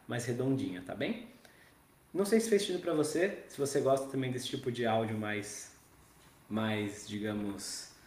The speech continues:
é, comparando com outras áreas da vida, não só da alimentação, mas no caso das empresas, depois fazendo um paralelo com isso. Mas espero que sim. E lembra que você pode encaminhar também esses áudios pra alguém que você acha que pode se beneficiar desse conhecimento.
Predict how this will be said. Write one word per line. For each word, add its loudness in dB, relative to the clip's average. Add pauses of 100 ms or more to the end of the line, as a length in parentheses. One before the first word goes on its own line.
(380)
é, -4
comparando 2
com 2
outras 4
áreas 4
da 0
vida, -2
não 0
só -2
da -2
alimentação, 0
mas -2
no -2
caso -4
das 2
empresas, -2
depois -2
fazendo 0
um 0
paralelo -2
com -2
isso. 2 (640)
Mas 4
espero 2
que -2
sim. -6 (380)
E 2
lembra 4
que -8
você -4
pode -2
encaminhar 0
também -2
esses -6
áudios 0
pra -6
alguém -2
que -10
você -6
acha -2
que -2
pode -4
se -12
beneficiar -4
desse -4
conhecimento. -6